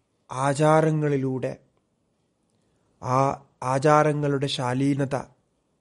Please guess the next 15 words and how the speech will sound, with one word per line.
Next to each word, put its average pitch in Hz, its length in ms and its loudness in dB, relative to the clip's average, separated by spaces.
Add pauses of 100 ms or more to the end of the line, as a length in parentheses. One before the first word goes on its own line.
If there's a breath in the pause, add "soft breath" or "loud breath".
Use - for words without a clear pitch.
(120)
അതിലൂടെ, 131 540 -2 (960)
കുലീനതയിലൂടെ, 143 1040 2 (1200)
ഇതൊക്കെ 170 500 -2
സൗന്ദര്യം 151 540 0
പ്രകടമാക്കുന്ന 127 800 -2
കാര്യങ്ങളാണ്. - 560 -14 (1200)
കവികൾ 131 380 2 (320)
ഏറെയേറെ 143 540 0 (420 soft breath)
വർണ്ണിച്ചു 139 500 -6
പോയിട്ടുള്ള 131 560 -4 (760)
ഒരു 135 120 -2
വിഷയമാണ് 123 600 -2
സൗന്ദര്യം. - 600 -12 (360)
ചിലപ്പോൾ 123 380 0
പറയാം, 123 360 0